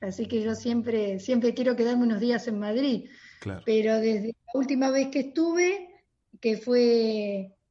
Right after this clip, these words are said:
Speaker 1: eh, para marzo, que yo estaba en Madrid en marzo cuando todo esto empezó, en todo, digamos, se de-,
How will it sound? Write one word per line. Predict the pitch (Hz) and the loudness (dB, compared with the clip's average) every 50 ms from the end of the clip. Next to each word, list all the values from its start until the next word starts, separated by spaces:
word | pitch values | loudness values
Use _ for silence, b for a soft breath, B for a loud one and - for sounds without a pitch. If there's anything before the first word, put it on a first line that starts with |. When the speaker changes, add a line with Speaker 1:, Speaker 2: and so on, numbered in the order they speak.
| _ - | _ -8
Speaker 1:
eh, | - 202 202 196 196 196 190 190 190 185 185 190 190 190 180 185 190 _ _ - | -6 -4 -2 -2 -2 -2 -2 -2 -2 -2 -2 -4 -4 -6 -8 -10 -14 _ _ -8
para | 214 196 196 196 196 | -6 -4 -2 0 2
marzo, | 226 277 320 339 349 349 - - - 381 392 453 494 - - - - - _ _ _ _ _ _ _ _ _ _ _ _ _ _ _ | 2 4 4 4 4 2 0 0 -2 -2 -2 -2 -2 -6 -12 -20 -20 -20 _ _ _ _ _ _ _ _ _ _ _ _ _ _ _
que | - 214 190 | -6 -6 -2
yo | 190 226 | -2 -2
estaba | 220 226 - 262 254 247 240 240 226 | -4 -2 -2 0 0 2 2 2 2
en | 220 220 | 0 0
Madrid | 220 220 220 233 247 262 254 233 | 0 -2 -2 -2 -2 0 0 0
en | 220 220 | 2 2
marzo | 226 240 254 247 247 - 269 226 | 2 2 0 -2 -4 -4 -6 -4
cuando | 220 208 202 208 208 202 | -4 -4 -4 -4 -6 -6
todo | 202 247 240 247 247 233 | -2 2 2 4 4 4
esto | 233 220 226 - 233 | 2 0 -2 -4 -4
empezó, | 220 214 196 220 214 214 - 302 359 415 - - - _ _ _ _ _ _ _ _ _ _ _ _ _ _ _ _ _ _ _ _ _ - | -4 -2 -2 -4 -6 -2 -2 -2 -4 -4 -6 -14 -20 _ _ _ _ _ _ _ _ _ _ _ _ _ _ _ _ _ _ _ _ _ -10
en | 226 196 202 196 | -6 -6 -4 -4
todo, | 185 226 220 226 220 214 202 196 190 185 | -2 -2 -2 0 -2 -2 -2 -4 -4 -6
digamos, | 180 190 190 202 214 214 214 214 202 - | -6 -4 -4 -2 -2 -2 -2 -4 -6 -6
se | - 196 190 190 185 | -6 -4 -4 -2 -4
de-, | 190 208 - - | -4 -8 -8 -10